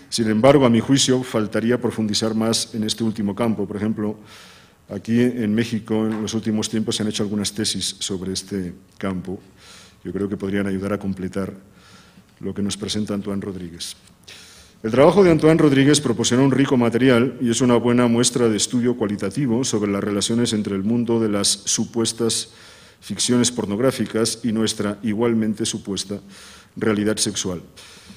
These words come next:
No conozco lo suficiente el mundo de la pornografía gay como para juzgar hasta qué punto se ha indagado en lo bastante en ella, y la muestra que se, y si la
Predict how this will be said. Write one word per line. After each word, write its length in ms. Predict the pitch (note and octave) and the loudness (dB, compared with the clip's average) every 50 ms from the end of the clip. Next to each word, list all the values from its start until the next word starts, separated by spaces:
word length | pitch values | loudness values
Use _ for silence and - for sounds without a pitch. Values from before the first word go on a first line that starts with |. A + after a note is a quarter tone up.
| - - _ _ - | -20 -20 _ _ 2
No 200 | A2+ C3+ D#3 D3+ | 6 6 6 8
conozco 380 | D#3 C#3+ C#3+ D3+ D3 D3+ D#3 | 6 6 8 6 6 6 4
lo 80 | C3 B2+ | 2 4
suficiente 760 | - B2 G#2+ A2+ G#2 - B2 C3 C3+ B2+ C3 B2+ B2+ C3+ - | 2 2 0 0 2 2 2 2 2 4 4 4 4 4 2
el 140 | B2+ A2 G#2+ | -2 0 0
mundo 240 | A2 A#2+ C3 C3 B2 | 2 2 2 2 2
de 60 | A2+ | 2
la 120 | A2 G2+ | 2 0
pornografía 560 | A2 G2 G2 G2+ G2+ G2+ G2 - B2 B2+ C3 | -2 -4 -2 -2 -4 -4 -4 -2 0 0 2
gay 300 | C3 B2+ G#2+ G2+ G#2+ A2 - - - - - | 2 2 0 0 -2 -4 -8 -16 -20 -20 -8
como 240 | - A2 G#2+ G#2+ F#2+ | -6 -4 -4 -2 -2
para 160 | G#2+ G2+ G2+ | -2 -4 -4
juzgar 400 | - - G#2+ G2+ - B2 A#2 A#2 | -4 -4 -8 -4 -2 0 0 0
hasta 200 | A#2 - - G#2+ | 0 -2 -2 -2
qué 120 | - B2 A#2 | -2 -4 -4
punto 360 | A#2+ B2 A#2+ A2 G2 A2 G#2 | -2 -2 -2 0 0 -2 -2
se 140 | - - G#2+ | -2 -2 -2
ha 40 | |
indagado 600 | A2 A2+ G#2+ G#2+ G#2 G#2 G#2 G#2 G2+ G#2 G#2+ A2+ - | -2 -2 -2 -2 -2 0 0 0 0 -2 -2 -4 -4
en 460 | B2 A2 G2+ G2+ G2 F#2+ F#2 F#2+ F#2+ - | -4 -4 -2 -2 -2 -4 -4 -6 -8 -6
lo 100 | G#2 G2+ | -6 -4
bastante 460 | G2 G2 F#2 - A#2 A#2+ A#2+ A#2 A2 | -4 -4 -4 -2 0 0 0 2 0
en 100 | G#2+ A2 | 0 2
ella, 260 | A2+ G#2+ G2 F#2 G2 - - - - _ _ - - - - - - - - - - _ | 2 0 0 -2 -6 -10 -12 -18 -20 _ _ -20 -20 -20 -20 -20 -20 -20 -20 -20 -20 _
y 80 | - G#2+ | -6 -2
la 120 | G#2 G#2+ | -2 -2
muestra 380 | G2+ G#2+ A#2 A2+ - - A#2 A2 | 0 0 0 0 0 0 -2 -2
que 80 | A2 G#2+ | 0 -2
se, 140 | - A2 | 0 0
y 340 | A2+ A#2 A#2 G#2+ G2+ G2 G2 | 0 0 -2 -2 -2 -4 -4
si 160 | F#2+ - A2+ | -4 -4 -4
la 100 | G#2 G2+ | -4 -4